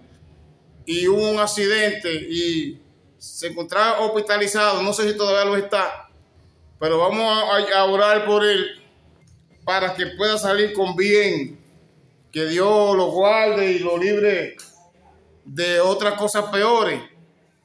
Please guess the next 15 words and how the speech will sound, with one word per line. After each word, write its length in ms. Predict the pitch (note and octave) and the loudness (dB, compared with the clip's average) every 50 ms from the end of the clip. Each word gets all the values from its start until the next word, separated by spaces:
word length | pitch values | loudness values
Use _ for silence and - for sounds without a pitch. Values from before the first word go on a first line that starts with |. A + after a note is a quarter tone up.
| _ _ _ _ | _ _ _ _
Así 320 | - D3+ D#3 D#3 G3 G3+ | -6 -4 -2 0 -2 -2
que 440 | G3+ G#3 A3 A3 G#3+ G3+ F3+ - - - - - _ _ - - _ _ _ _ _ | 0 0 0 2 2 0 0 -2 -4 -8 -14 -20 _ _ -20 -20 _ _ _ _ _
vamos 380 | C3 C3 D#3+ F#3 G#3 A3 A3 | -8 -4 -2 0 2 2 2
a 100 | A3 A3+ | 2 4
orar 400 | A3 A3 G#3+ A3 A3 A#3 A3+ A3 | 4 4 4 4 4 2 0 0
por 180 | A3 G#3 G#3 G#3+ A3 | 2 2 4 4 4
él, 280 | A3+ A3+ G#3+ F#3+ - - - _ _ _ _ _ | 2 2 0 -2 -4 -8 -18 _ _ _ _ _
por 160 | _ E3 F3 F3+ | _ 0 0 0
el 100 | F3+ E3+ | 0 0
Sordo, 560 | - F#3+ G#3 G#3 G3+ F#3+ F3 E3 - - - _ _ _ _ _ _ _ _ _ _ _ _ _ _ _ _ _ _ _ _ _ - | 0 2 2 4 2 2 -2 -4 -8 -10 -16 _ _ _ _ _ _ _ _ _ _ _ _ _ _ _ _ _ _ _ _ _ -6
en 100 | D3+ D#3+ | -4 -2
el 160 | E3 E3 E3 | -2 0 0
nombre 280 | F3 G3 G3+ G3 G#3 G3+ | 0 0 0 2 0 2
de 180 | G3+ F#3+ F#3 | 2 0 0
Jesús. 340 | F3 - - D#3 D3 C#3+ C#3+ | -2 -2 -4 -6 -6 -8 -8